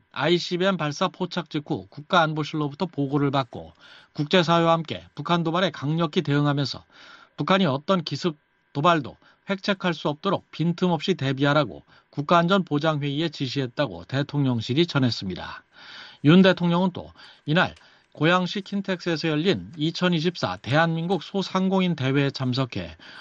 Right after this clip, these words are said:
오늘 아침 북한이 아이씨비엠을 발사했다며 뒤로는 몰래 러시아에 용병을 보내고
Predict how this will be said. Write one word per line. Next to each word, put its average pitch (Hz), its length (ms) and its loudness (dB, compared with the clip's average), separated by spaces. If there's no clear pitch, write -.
오늘 165 200 6
아침 170 360 2
북한이 165 340 0
아이씨비엠을 165 760 0
발사했다며 135 600 -2
뒤로는 180 500 2
몰래 143 420 2
러시아에 147 540 0
용병을 156 460 -2
보내고 143 360 -6